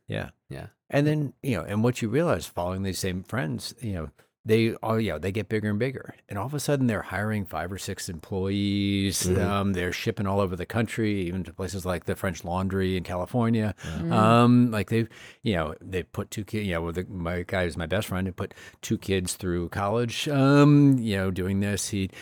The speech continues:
Speaker 1: you know, and, and to me as a kid who grew up in Maine, I'm used to economic depression in rural Maine. Like, this is not a place where you've seen this kind of economic development where somebody, a blue-collar guy, is starting a business.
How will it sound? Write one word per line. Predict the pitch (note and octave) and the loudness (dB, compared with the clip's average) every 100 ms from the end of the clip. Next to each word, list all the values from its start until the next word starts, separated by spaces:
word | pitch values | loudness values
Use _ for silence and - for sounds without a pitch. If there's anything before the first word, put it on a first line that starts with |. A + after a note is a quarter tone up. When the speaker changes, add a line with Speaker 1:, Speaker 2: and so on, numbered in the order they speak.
| - - | -18 -4
Speaker 1:
you | C3 | -2
know, | |
and, | A2+ G#2 _ - | -2 -4 _ -2
and | B2 - | -2 0
to | C3 | 0
me | E3+ | 2
as | C#3 | 2
a | F#2+ | 2
kid | E2 - A2 | -4 -8 -6
who | |
grew | F#2+ F#2+ | -2 0
up | F#2+ | 0
in | F2+ | -2
Maine, | G2+ - A2+ _ - _ - | -2 -4 -8 _ -20 _ -6
I'm | B2 C#3 | -2 0
used | C#3+ B2+ - | 0 -2 -2
to | G#2+ G#2 G2+ | -2 0 -2
economic | F2 E2 E2 D2+ | -4 -4 -6 -6
depression | E2 F2 D#2 D#2+ | -6 -4 -4 -6
in | C#2 | -6
rural | C#2 | -8
Maine. | C#2+ - _ - | -8 -14 _ -2
Like, | C3+ B2+ - | 2 4 2
this | A2+ A#2 C3 | 4 4 4
is | A#2 | 2
not | G2 F#2+ F#2+ | 2 2 0
a | |
place | - F2+ D#2+ - | -2 -4 -4 -4
where | F#2 | -6
you've | E2+ E2+ E2+ | -6 -8 -8
seen | - F2 E2 | -8 -6 -6
this | E2+ - | -6 -8
kind | F2 E2 | -8 -6
of | D#2+ | -8
economic | - D#2 D#2+ D#2+ | -8 -8 -8 -6
development | G#2+ C#3+ B2 G2 G#2 | 0 0 0 -4 -6
where | G2+ F#2+ | -4 -4
somebody, | - G2+ G#2+ A2 | -4 -4 -2 -2
a | F2+ | -4
blue-collar | G2 G2+ F#2+ A2+ G2 | -6 -4 -2 -2 -2
guy, | D2+ D#2+ E2 - - - | -4 -4 -6 -12 -20 -12
is | E2+ | -10
starting | - - D2+ G2 G#2+ | -10 -6 -4 -2 0
a | A2 G#2+ | 2 2
business. | F#2+ F#2 F2+ D#2 - | 0 -2 -6 -6 -10